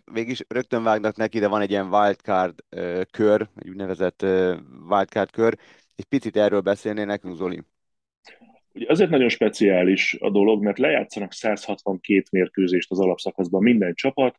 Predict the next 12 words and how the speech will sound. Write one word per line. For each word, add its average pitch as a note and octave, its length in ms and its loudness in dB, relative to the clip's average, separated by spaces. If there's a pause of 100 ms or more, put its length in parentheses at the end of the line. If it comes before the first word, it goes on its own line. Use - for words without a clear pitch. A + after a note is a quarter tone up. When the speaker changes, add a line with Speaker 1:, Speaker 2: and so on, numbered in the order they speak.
(520)
Speaker 2:
ez G2+ 220 0
jelent, G2+ 500 2
ö, F#2+ 440 2
ugye, - 320 -12 (140)
hat - 280 -4
hónapot F#2 440 -2
játszottak, F2 520 -6
fél G2 300 4
évet, E2+ 280 2
vagy F2 140 -2
még F2+ 160 -2
játszanak E2+ 540 -4